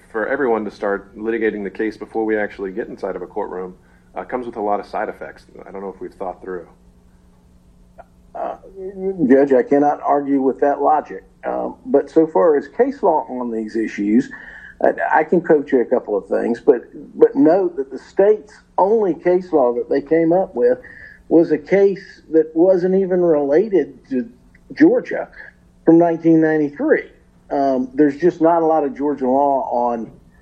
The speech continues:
Speaker 2: this particular issue.
Speaker 1: No, I certainly grant you that. Uh, I think we're, we're a bit unmoored here in, in Georgia on this issue, but,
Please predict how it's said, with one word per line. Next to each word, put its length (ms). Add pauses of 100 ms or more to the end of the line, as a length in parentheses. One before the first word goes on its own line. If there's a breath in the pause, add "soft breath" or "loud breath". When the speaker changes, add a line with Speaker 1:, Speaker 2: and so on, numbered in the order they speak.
(240 soft breath)
Speaker 2:
this 200
particular 640
issue. 480 (1080)
Speaker 1:
No, 80
I 60
certainly 280
grant 220
you 80
that. 280
Uh, 200
I 80
think 260
we're, 280 (480 soft breath)
we're 100
a 40
bit 140
unmoored 520 (200)
here 240
in, 280
in 120
Georgia 320
on 100
this 180
issue, 340
but, 220